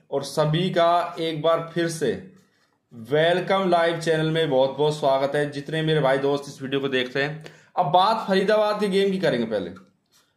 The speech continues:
फरीदाबाद में हमारा निन्यानवे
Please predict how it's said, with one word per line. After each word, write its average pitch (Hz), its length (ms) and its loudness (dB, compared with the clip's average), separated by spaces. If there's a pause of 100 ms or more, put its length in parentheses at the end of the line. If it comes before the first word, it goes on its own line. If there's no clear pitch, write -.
(180)
फरीदाबाद 185 680 2
में 175 420 -2
हमारा 160 400 2
निन्यानवे 156 560 2